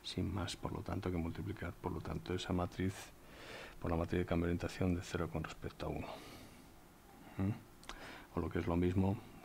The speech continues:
cero con respecto a uno es la matriz inversa de uno con respecto a cero, inversa que coincide con la traspuesta. Aplicada ese mismo vector,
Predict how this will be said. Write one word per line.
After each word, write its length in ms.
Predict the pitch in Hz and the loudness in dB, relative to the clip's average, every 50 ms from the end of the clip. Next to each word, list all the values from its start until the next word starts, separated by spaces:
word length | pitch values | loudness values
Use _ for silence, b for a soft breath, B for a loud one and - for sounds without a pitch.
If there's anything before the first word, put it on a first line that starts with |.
| - - | -12 -8
cero 160 | - - 90 87 | -4 -2 0 2
con 140 | 95 87 85 | 2 2 2
respecto 380 | - - - - 92 - - | 0 0 2 2 2 4 6
a 40 | 104 | 6
uno 440 | 107 113 117 117 117 120 117 113 104 | 8 8 8 8 6 6 6 6 6
es 380 | 104 110 117 - - - - - - - - - - - - - - - - - - B B B B B B B B - | 6 6 4 2 0 -2 -4 -6 -10 -18 -20 -18 -18 -18 -16 -16 -16 -18 -18 -18 -18 B B B B B B B B -2
la 80 | - 90 | -2 0
matriz 640 | 90 98 85 95 - 92 92 95 98 - - - - - - - - - - - - - | 0 2 0 0 2 4 4 4 4 0 -4 -10 -12 -16 -18 -20 -20 -20 -18 -6 4 4
inversa 520 | 98 95 98 98 98 - - 104 101 107 120 - - - - | 6 6 6 4 4 4 4 6 6 6 4 0 -6 -2 0
de 160 | - - 90 | 2 4 4
uno 200 | 92 90 87 92 | 4 4 2 4
con 140 | - 90 87 | 2 2 2
respecto 460 | 90 92 - - - 98 - - 101 | 2 2 0 2 0 0 2 2 0
a 40 | 104 | 0
cero, 360 | - - 107 107 117 120 127 - - - B B B B B B B - | 4 4 4 6 6 4 4 2 -2 -12 B B B B B B B 2
inversa 400 | 98 92 85 82 87 87 - - | 6 6 6 6 6 4 4 4
que 100 | 92 87 | 4 4
coincide 340 | - 80 85 - - 80 80 | 4 2 0 0 -2 -6 -6
con 140 | 78 - - | -4 -4 -4
la 60 | - | -4
traspuesta. 560 | - - - - - - - - - - - - - - - - - - - - - - - - - - - - - - - - - - | -4 -6 -10 -10 -8 -8 -8 -8 -8 -10 -12 -12 -14 -16 -20 -20 -20 -20 -20 -20 -20 -20 -20 -20 -20 -20 -20 -20 -20 -18 -18 -18 -16 -14
Aplicada 380 | - - 98 98 - 87 87 | -4 -4 -4 0 2 2 2
ese 180 | 85 - - 90 | 2 2 2 2
mismo 260 | 87 87 87 90 90 | 4 4 4 4 4
vector, 440 | 92 95 - - - 113 110 117 | 2 2 0 4 4 6 6 6